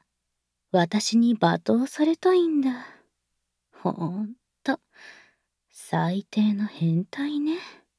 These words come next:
マゾとして愛されている相手に罵倒されないと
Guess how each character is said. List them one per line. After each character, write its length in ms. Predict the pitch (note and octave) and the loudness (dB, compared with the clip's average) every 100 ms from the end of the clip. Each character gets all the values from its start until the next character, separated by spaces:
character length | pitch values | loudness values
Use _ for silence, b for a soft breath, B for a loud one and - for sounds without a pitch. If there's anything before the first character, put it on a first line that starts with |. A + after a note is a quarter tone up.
| _ _ _ _ _ _ _ _ _ _ | _ _ _ _ _ _ _ _ _ _
マ 200 | - G#3+ | 4 4
ゾ 140 | A3+ G#3 | 4 0
と 140 | F#3+ | -2
し 160 | F#3 - | -6 -2
て 300 | F3 E3+ E3+ B B B B | 0 0 -2 B B B B
愛 220 | A#3+ C#4+ | 4 4
さ 160 | - F#4 | 4 4
れ 100 | F4 | 4
て 160 | - | 4
い 100 | B3+ G#3+ | 4 4
る 100 | G3+ | 0
相 260 | G#3+ A3+ | 0 0
手 140 | - A#3 | 0 2
に 180 | G#3+ | 2
罵 320 | - - - A#3+ | 2 -2 0 -2
倒 160 | C#4 | -2
さ 180 | D4 D#4 | -2 2
れ 140 | D#4+ | 4
な 180 | D#4+ E4 | 4 4
い 120 | E4 | 2
と 340 | - C4+ C4 | 2 0 2